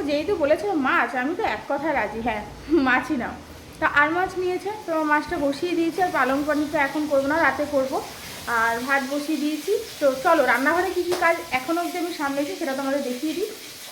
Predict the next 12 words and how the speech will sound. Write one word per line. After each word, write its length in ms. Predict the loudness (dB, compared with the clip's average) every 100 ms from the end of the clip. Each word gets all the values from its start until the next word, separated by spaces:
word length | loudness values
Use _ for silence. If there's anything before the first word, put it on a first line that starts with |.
| -6
আর, 120 | 0 2
আর 80 | 2
মাছটা 260 | 0 -2 -2
আমি 100 | -2 -2
ভাজা 180 | -2 -2
বসিয়েছি, 340 | -2 -2 -4
ভীষণ 320 | -4 -4 -2 -2
ফুটছে। 800 | -2 -4 -6 -6 -8 -8 -8 -16 -18 -18 -14
তো 80 | -12 -12 -12 -14 -6
নামিয়ে 420 | 2 4 4 4
নিই, 100 | 0 -2
তারপরে। 280 | -2 -4